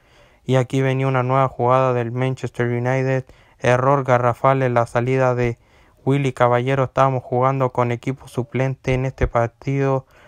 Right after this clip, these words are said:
Era por la F A Cup este partido.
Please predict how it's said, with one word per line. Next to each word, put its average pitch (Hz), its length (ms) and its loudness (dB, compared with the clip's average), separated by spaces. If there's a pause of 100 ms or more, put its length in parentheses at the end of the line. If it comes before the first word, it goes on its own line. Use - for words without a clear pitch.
(280)
Era 131 340 2
por 123 160 2
la 117 400 0
F 135 480 -2
A 135 160 2
Cup - 100 -10
este 123 200 -4
partido. 135 640 -2